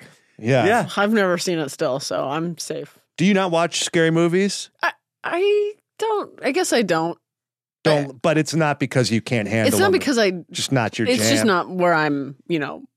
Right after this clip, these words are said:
Speaker 3: where I'm going, you know?
Speaker 1: Yeah.
Speaker 2: Yeah. Yeah.
Speaker 1: I don't seek them out. If one,
Speaker 2: Mm.
Speaker 1: if,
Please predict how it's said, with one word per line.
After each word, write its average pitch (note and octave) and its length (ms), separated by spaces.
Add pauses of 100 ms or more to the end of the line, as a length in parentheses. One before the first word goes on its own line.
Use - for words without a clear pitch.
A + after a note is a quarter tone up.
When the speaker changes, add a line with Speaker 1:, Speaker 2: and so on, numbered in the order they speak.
Speaker 3:
where D#3 180
I'm C#3 160
going, D3 420 (100)
you D3 140
know? D3 180 (160)
Speaker 1:
Yeah. B2 140
Speaker 2:
Yeah. F#2 180 (540)
Yeah. F#2 260 (220)
Speaker 1:
I G3+ 100
don't C4 180
seek - 340
them D#3 180
out. D3 300
If E3 200
one, F3 400
Speaker 2:
Mm. - 160
Speaker 1:
if, D3+ 300